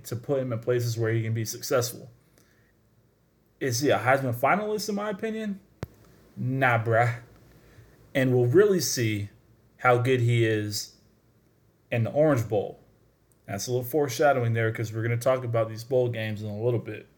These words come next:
But they play, Michigan plays Florida State in the Orange Bowl,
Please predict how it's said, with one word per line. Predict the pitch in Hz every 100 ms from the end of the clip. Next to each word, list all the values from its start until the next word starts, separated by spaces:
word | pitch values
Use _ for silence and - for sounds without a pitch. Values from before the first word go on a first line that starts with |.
| _ _ _ _ _
But | 120
they | 113
play, | 101 - 147 165 170 - _ _ -
Michigan | 120 - 175 170
plays | 160 147 160
Florida | - 139 156
State | 190 - 113 117 - _ _ _ _ _ -
in | 123
the | 156
Orange | 151 131 113
Bowl, | 107 104 107